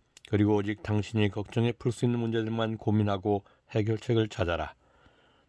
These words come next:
나는 낙관론자도 아니고 비관론자도 아니다. 그저 고민의 핵심을 정확히 스스로 파악해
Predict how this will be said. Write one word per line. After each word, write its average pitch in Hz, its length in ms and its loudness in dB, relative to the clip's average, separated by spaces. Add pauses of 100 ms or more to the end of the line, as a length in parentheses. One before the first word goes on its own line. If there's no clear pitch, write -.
(100)
나는 120 280 4
낙관론자도 120 800 2
아니고 120 480 0
비관론자도 104 880 2
아니다. 87 380 -4 (460)
그저 101 240 4
고민의 101 380 2
핵심을 101 400 0
정확히 104 460 0
스스로 120 320 0
파악해 120 540 4